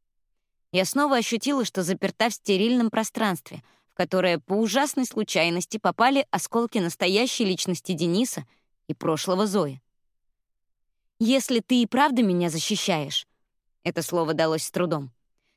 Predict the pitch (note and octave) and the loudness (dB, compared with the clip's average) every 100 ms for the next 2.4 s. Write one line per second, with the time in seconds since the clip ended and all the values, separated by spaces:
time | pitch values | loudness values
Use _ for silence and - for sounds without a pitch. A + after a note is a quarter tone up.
0 | _ A#3 A3 G#3 G3+ G3 A3 B3 - B3 | _ 2 4 4 2 2 4 2 0 0
1 | G#3 A3+ D#3+ - - G3 - A#3 - - | 2 2 2 -4 -2 0 2 0 0 0
2 | G3+ D3+ - | 0 0 -12